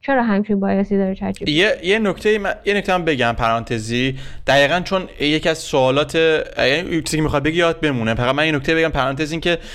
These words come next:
Speaker 2: یکی از سوالات هم که همون اول اپیزودمون مطرح شد، همین بحث بود که، اه، آیا به خلاقیت کمک می‌کنه، نمی‌کنه؟ و الان تو حرفات دقیقاً این اشاره رو داشتی که، اه، یعنی من چیزی که متوجه شدم، حالا تو می‌تونی تصحیحش کنی،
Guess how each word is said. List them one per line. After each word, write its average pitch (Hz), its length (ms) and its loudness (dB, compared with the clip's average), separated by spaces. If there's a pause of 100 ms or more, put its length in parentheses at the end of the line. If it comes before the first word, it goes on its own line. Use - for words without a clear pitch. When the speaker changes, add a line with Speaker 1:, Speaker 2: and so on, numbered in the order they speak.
(200)
Speaker 2:
یکی 156 140 2
از 170 80 0
سوالات 156 300 2
هم 170 100 0
که 151 120 2
همون 160 280 -2
اول 127 400 2
اپیزودمون 127 560 0
مطرح 117 340 0
شد، 135 240 -2
همین 135 220 0
بحث 135 240 0
بود 135 140 -10
که، 143 300 2 (560)
اه، 113 360 2
آیا 151 120 4
به 139 100 0
خلاقیت 131 560 2
کمک 127 240 0
می‌کنه، 135 220 0
نمی‌کنه؟ 131 380 0
و 117 40 2
الان 127 180 2
تو 139 100 -6
حرفات 127 440 0
دقیقاً 127 280 2
این 147 180 -2
اشاره 127 340 0
رو 143 120 2
داشتی 135 420 0
که، 113 260 0 (400)
اه، 120 320 4
یعنی 127 120 4
من 147 120 4
چیزی 143 160 -6
که 151 80 2
متوجه 127 280 0
شدم، 131 220 2
حالا 120 120 0
تو 143 100 0
می‌تونی 135 360 2
تصحیحش 127 520 2
کنی، 123 460 0